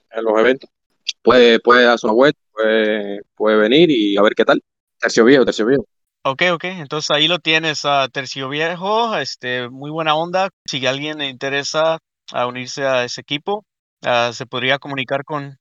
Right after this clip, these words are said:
Speaker 2: con, ah, Mimer. Y también está Uru, Uru Team, ¿o cómo se llama? Uru,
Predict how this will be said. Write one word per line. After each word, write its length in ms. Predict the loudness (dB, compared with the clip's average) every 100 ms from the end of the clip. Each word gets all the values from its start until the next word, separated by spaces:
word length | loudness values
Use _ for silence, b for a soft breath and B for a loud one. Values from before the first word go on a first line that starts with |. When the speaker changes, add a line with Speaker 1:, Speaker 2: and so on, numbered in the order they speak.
| _
Speaker 2:
con, 260 | -6 -4 0
ah, 160 | 0
Mimer. 380 | 0 -2 -2 -4 -8
Y 120 | -10 -4
también 240 | -4 -4
está 260 | -4 -2 -2
Uru, 360 | -4 -10 -12 -12
Uru 280 | -8 -8 -6
Team, 280 | -6 -6
¿o 80 | -6
cómo 140 | -10 -8
se 80 | -4
llama? 200 | -2 -2
Uru, 500 | -4 -8 -10 -12